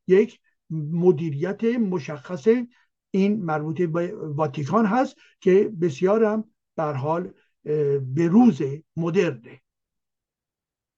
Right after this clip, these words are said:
ما نمی‌خواهیم تایید بکنیم بگیم که به فرض مدیریت در واتیکان، مدیریت در آندور، مدیریت در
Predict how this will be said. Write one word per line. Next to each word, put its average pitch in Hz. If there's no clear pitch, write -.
ما 240
نمی‌خواهیم 214
تایید 190
بکنیم 180
بگیم 170
که 180
به 165
فرض 160
مدیریت 175
در 160
واتیکان، 156
مدیریت 165
در 156
آندور، 160
مدیریت 160
در 147